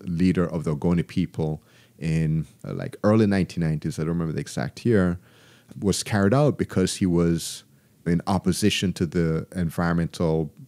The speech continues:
devastation that was taking place in the Niger Delta. And so when I think about the calculation of the Nigerian government and Shell, that it's cheaper to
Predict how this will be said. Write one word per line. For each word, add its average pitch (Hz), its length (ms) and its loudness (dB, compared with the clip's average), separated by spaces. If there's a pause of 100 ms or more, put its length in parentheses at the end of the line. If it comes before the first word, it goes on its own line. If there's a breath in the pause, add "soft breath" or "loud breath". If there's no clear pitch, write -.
(200)
devastation 92 680 0
that 85 100 -4
was 87 140 -6
taking 87 280 -2
place 85 300 -4
in 85 80 -2
the 80 100 -4
Niger 78 360 -2
Delta. 104 440 -4 (600 loud breath)
And 104 140 2
so - 120 2
when 107 100 6
I 98 60 6
think 123 280 0
about 101 460 2 (480)
the 90 120 2
calculation 101 920 0
of 76 160 -6
the 78 340 -4
Nigerian 98 480 2
government 80 720 -2 (100)
and 82 220 -6
Shell, 87 600 0 (500 soft breath)
that 87 560 -2
it's - 180 -8
cheaper 113 580 2
to 85 580 0